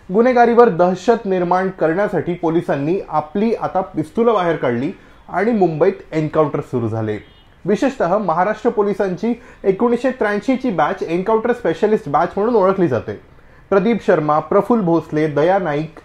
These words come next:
रवींद्र आंग्रे, विजय साळसकर, सचिन वाझे यांच्यासारखे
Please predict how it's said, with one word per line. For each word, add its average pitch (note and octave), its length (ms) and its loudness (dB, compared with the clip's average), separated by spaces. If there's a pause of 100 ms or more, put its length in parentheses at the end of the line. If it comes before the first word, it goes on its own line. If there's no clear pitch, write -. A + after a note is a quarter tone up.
(420)
रवींद्र G#3 380 4
आंग्रे, C#3+ 520 0
विजय F3 360 2
साळसकर, E3 560 -2
सचिन G3 400 -2
वाझे D3+ 360 2
यांच्यासारखे G3 720 -2